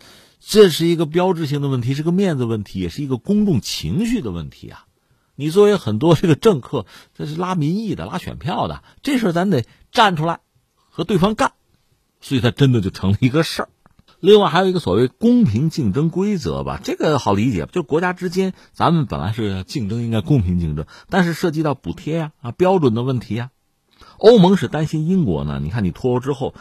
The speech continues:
你降低社会和环境标准，你国家资金进入本国的产业，那你再跟我的企业竞争就不公平了，我吃亏啊，你不就得到了一个优势吗？更不要说，就算达成协议，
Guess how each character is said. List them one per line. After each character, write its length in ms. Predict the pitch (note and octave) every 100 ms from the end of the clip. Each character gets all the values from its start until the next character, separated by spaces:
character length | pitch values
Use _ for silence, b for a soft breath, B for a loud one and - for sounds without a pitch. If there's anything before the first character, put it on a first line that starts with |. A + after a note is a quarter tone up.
| B
你 180 | - F#2+
降 440 | - - G#3+ A2 F2
低 160 | A2
社 300 | A2+ - A2+
会 260 | D#2+ - D2
和 280 | - D2+ - B
环 200 | - G#2
境 140 | A#2 E2+
标 180 | G#2+
准， 140 | G#2 - _ _ _
你 160 | A#2 A#2+
国 160 | A#2+
家 160 | D#3 D3
资 160 | C3+
金 160 | B2+ C3+
进 160 | B2 B2+
入 100 | A2
本 200 | F2+ D#2+
国 100 | G#2
的 100 | A2+
产 260 | - B1+
业， 140 | F2 - _ -
那 140 | C3+
你 180 | D#3 A#2+
再 120 | C#3
跟 200 | A#2 C#3+
我 140 | G2 F#2
的 100 | A2
企 180 | -
业 80 | D#2+
竞 220 | F2+ G2+
争 100 | F#2
就 80 | A2+
不 100 | D3
公 200 | F3+ A3+
平 100 | F3+
了， 180 | G3 F#3
我 140 | - G#2
吃 140 | -
亏 240 | F3 G3 G3+
啊， 120 | E3 _ _
你 120 | A2+
不 120 | B2+ D#3
就 100 | E3+
得 140 | C3+
到 120 | D#3
了 80 | D3
一 40 |
个 80 | D3
优 220 | D#3+ G#3+
势 200 | G#3+ A3
吗？ 160 | F#3+ F3 _ _ _ _ -
更 200 | F#3 C3
不 100 | A#2+
要 180 | G#2
说， 160 | E2+ G#2
就 160 | - D3
算 180 | A#2
达 220 | F#2 - C#3
成 180 | G2
协 180 | G#2 -
议， 140 | G2